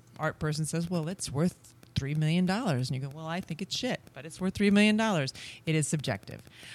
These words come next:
There are places, and yours is one of them, uh, with food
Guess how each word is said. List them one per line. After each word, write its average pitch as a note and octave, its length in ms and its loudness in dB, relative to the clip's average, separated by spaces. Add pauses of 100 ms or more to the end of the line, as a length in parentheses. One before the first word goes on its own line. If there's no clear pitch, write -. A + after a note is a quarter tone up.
(680)
There E3+ 420 10
are D#3+ 120 10
places, F3 840 -2 (380)
and C#3+ 220 -4
yours D3 240 -6
is D3 140 -8
one G3+ 180 -2
of E3+ 140 -2
them, C#3 260 0 (540)
uh, C3 140 0 (260)
with D3+ 180 0
food G#3+ 500 0